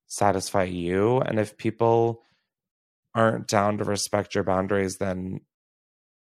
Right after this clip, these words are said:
put up a boundary around them, because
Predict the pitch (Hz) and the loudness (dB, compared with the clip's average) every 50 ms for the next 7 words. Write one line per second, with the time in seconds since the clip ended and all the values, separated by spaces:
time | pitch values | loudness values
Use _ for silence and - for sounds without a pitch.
0 | _ _ _ _ _ _ - - - 98 104 - - 101 - 98 95 95 98 98 | _ _ _ _ _ _ -6 -2 0 0 0 2 0 0 2 4 2 4 2 2
1 | 95 98 95 95 92 90 90 92 90 87 87 82 - 92 87 95 - - - - | 2 2 2 2 2 2 2 0 0 -2 -4 -4 -2 -2 -2 0 -2 -4 -6 -8
2 | - 95 98 101 107 135 - _ _ _ - 101 95 - - 98 95 95 95 92 | -10 -8 -10 -12 -14 -16 -20 _ _ _ -8 -8 -8 -8 -4 -2 0 0 0 -2
3 | 90 90 90 90 - - | -4 -6 -8 -8 -10 -10